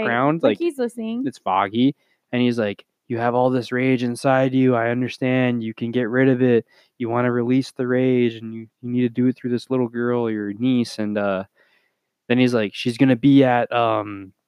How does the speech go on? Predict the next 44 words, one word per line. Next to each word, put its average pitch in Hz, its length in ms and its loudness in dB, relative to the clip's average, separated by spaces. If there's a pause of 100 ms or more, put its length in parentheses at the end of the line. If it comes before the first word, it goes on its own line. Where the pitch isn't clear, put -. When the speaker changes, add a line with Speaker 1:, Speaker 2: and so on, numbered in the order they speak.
(1080)
Speaker 1:
she's 120 180 -6
gonna 117 140 -2
be 131 180 4
at 120 140 0
the 123 60 -2
My-, 117 200 -2
the 120 100 -8
Myers 117 380 0
house. 104 320 -2
Come 123 220 -2
home, 139 280 2
Michael. 113 500 -6
Come 135 200 0
home. 127 460 2 (100)
Speaker 2:
She'll 269 140 0
be 262 160 -4
there 247 180 0
waiting 240 320 -2
for 226 240 -6
Speaker 1:
She'll 233 140 0
Speaker 2:
you. 226 40 -2
Speaker 1:
be 127 120 4
there 127 160 6
waiting 120 320 4
for 110 180 0
you." 98 180 -6 (220)
And 117 140 -2
then 151 100 2
we 185 100 2
cut 156 380 0 (760)
and 117 340 0
Jamie's 151 600 2 (160)
at 127 160 0
the 139 60 4
Myers 123 300 2
house, 110 220 2
and 120 60 0
I - 20 2
remember 143 260 2
looking 135 220 -2
at 113 60 -8
Holly, 127 180 2
I'm 135 80 4
like, 117 160 -2